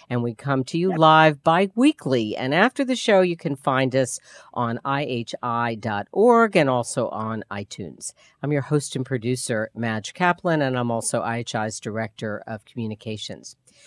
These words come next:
I got to know the work of Doctor Victor Montori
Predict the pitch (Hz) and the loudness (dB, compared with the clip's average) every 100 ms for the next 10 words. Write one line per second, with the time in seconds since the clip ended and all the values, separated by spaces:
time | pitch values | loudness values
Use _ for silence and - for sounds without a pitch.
0 | _ - - - 160 180 - 180 151 160 | _ -20 -6 0 4 6 4 4 6 8
1 | 175 147 127 143 254 - 156 127 135 120 | 8 6 2 4 2 4 0 4 2 2
2 | 139 117 127 - 131 131 127 123 - 139 | 0 0 -2 0 0 2 2 -2 -2 -2
3 | 123 147 254 | 0 0 -2